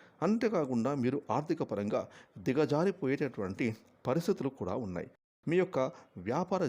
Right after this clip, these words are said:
జీవితంలో మీరు ఎంతగా శ్రమ పడినా కానీ ఫలితం మాత్రం దక్కకపోవడం, అంటే లాభాలు సరిగ్గా లేకపోవడం, అలాగే చేస్తున్న వ్యాపారంలో పోటీదారులు ఎక్కువగా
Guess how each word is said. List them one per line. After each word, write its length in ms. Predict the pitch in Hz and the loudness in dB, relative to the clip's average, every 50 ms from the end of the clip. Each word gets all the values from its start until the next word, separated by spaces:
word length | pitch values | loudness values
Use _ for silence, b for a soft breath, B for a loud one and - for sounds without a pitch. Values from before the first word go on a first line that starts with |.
| 104 | 0
జీవితంలో 440 | 117 113 104 107 123 110 113 135 165 - - B B B B - | -2 -4 -4 -2 -2 0 0 0 -2 -4 -6 B B B B -4
మీరు 140 | 123 110 104 90 110 | -2 -2 0 0 -2
ఎంతగా 360 | 123 143 - 185 175 196 143 92 - - B B B B B - - | -2 0 0 0 0 2 0 -2 -2 -6 B B B B B -8 -6
శ్రమ 240 | - 131 131 147 175 175 175 | -2 0 0 0 0 0 0
పడినా 280 | 135 107 98 98 117 - - - - | 0 0 0 0 -2 -4 -6 -8 -6
కానీ 220 | 87 87 92 98 101 - - _ - - | -6 -4 -4 -4 -6 -8 -10 _ -8 -2
ఫలితం 340 | - 165 208 226 269 220 185 135 | 0 2 2 2 2 0 0 0
మాత్రం 240 | 107 104 - 123 156 208 - - - 95 113 | 0 0 0 0 -2 -2 -8 -12 -8 -4 -4
దక్కకపోవడం, 600 | 113 - - 156 - 135 - 104 98 95 95 104 - - 117 139 | -4 -4 -4 -6 -6 -4 -2 0 0 0 0 -2 -4 -4 -2 -2
అంటే 220 | 175 175 - 135 139 151 - _ - - - 101 101 95 | -2 0 0 0 0 -2 -6 _ -14 -12 -8 -6 -4 -4
లాభాలు 380 | 120 135 160 208 220 220 220 202 - | -2 -2 0 2 2 2 2 2 2
సరిగ్గా 280 | 139 120 123 110 120 110 92 87 | 0 0 0 2 0 0 2 0
లేకపోవడం, 460 | 107 113 156 - - 101 92 101 117 - - - | 0 -2 -2 -4 -4 -2 -2 -2 -2 -2 -2 0
అలాగే 260 | 107 117 131 123 131 92 65 - - _ - | 0 2 2 0 0 -2 -4 -8 -14 _ 2
చేస్తున్న 360 | 175 196 208 208 - 220 196 175 123 113 | 4 4 4 2 2 0 0 2 0 0
వ్యాపారంలో 520 | 120 127 - - 123 123 120 120 117 120 104 - - B B B B B - - | -2 -2 -2 -2 0 2 2 2 2 2 0 -2 -4 B B B B B -4 -2
పోటీదారులు 640 | 147 170 165 - 202 175 156 143 131 127 131 131 104 - - B B B B B _ - 113 120 | 0 0 2 0 0 0 2 0 0 0 0 0 -2 -2 -6 B B B B B _ -4 -2 -2
ఎక్కువగా 320 | - - 180 175 170 151 | 0 2 2 2 4 4